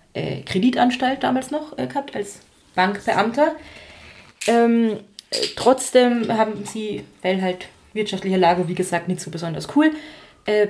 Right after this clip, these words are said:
zur Großmutter väterlicherseits ziehen müssen. Ähm, beengte Verhältnisse, kleine Wohnungen, dann kommt irgendwie noch dazu die Großmutter,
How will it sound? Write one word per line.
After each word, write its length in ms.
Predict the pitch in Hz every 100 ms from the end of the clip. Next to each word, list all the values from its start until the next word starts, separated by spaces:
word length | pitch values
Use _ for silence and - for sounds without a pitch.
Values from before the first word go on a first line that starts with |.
| 202
zur 160 | - 220
Großmutter 580 | 208 208 208 196 196 180
väterlicherseits 1040 | - 196 185 180 175 170 165 151 143 - - _ - _ - -
ziehen 320 | 180 165 165
müssen. 380 | 165 156 302 - - _ _ _ _ _ _ - -
Ähm, 580 | 196 196 196 196 196 - - - _ _ _ _ _
beengte 300 | - 180 170
Verhältnisse, 560 | 175 220 240 208 208 202
kleine 360 | 196 180 175
Wohnungen, 340 | 220 240 226 202
dann 120 | 190
kommt 200 | 208 196
irgendwie 160 | 196
noch 60 | 185
dazu 300 | 185 180 214
die 260 | 196 190 185 - - - - _ _ -
Großmutter, 800 | 190 220 214 208 208 208 196